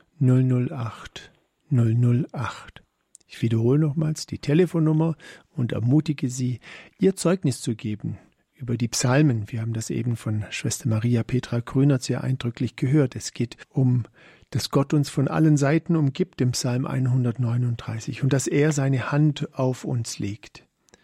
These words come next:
Und im Psalm fünfundachtzig erfahren wir,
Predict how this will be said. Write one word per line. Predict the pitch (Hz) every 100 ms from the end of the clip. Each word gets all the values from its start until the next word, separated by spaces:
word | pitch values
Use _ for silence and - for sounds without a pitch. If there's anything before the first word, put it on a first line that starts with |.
| _ - - - _ -
Und | 139 135
im | 135
Psalm | - 139 135
fünfundachtzig | - 165 165 170 170 - 175 147
erfahren | 151 - 120 123 139 135
wir, | 131 135 135